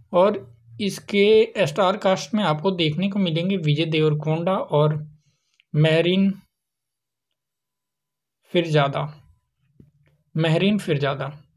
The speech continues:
वहीं इसकी सिनेमेटोग्राफी का काम संतरा कृष्णा और रविचंद्रन ने देखा है।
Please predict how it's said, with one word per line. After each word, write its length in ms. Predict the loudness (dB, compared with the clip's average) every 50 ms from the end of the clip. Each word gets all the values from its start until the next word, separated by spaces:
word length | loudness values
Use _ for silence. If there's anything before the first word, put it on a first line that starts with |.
| _ _ _ _ _ _ _ _ _ _ -2
वहीं 220 | 0 2 4 2
इसकी 220 | 2 0 0 -4 -4
सिनेमेटोग्राफी 920 | -2 0 2 2 2 2 2 0 0 -2 0 2 2 2 0 0 -2 -4
का 160 | -2 0 -2
काम 520 | 0 2 0 0 0 0 -2 -6 -8 -12 -16 _ _ _ _ _ _
संतरा 460 | -12 -6 -4 -4 -4 -2 0 0 0
कृष्णा 760 | 0 0 0 -2 -2 -2 -2 -2 -2 -2 -2 -4 -8 -14 _ _ _ _ _ _ -2 0
और 140 | 2 2
रविचंद्रन 680 | 4 2 2 2 0 -4 -2 0 0 0 0 0 0 0
ने 120 | 0 0 0
देखा 340 | -2 -2 -4 -4 -4 -6 -6
है। 280 | -6 -8 -10 -12 -16